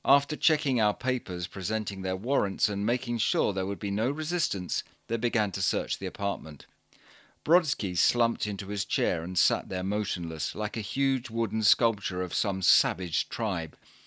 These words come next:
He puffed and wheezed with an angry, hurt expression on his face.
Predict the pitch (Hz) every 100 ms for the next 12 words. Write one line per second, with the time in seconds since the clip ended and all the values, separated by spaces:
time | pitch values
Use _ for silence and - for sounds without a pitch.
0 | - 139 135 156 101 - - 104 110 131
1 | 98 82 78 101 104 110 120 113 101 92
2 | - - - 135 110 101 - - 127 110
3 | - 85 82 87 - 123 95 85 -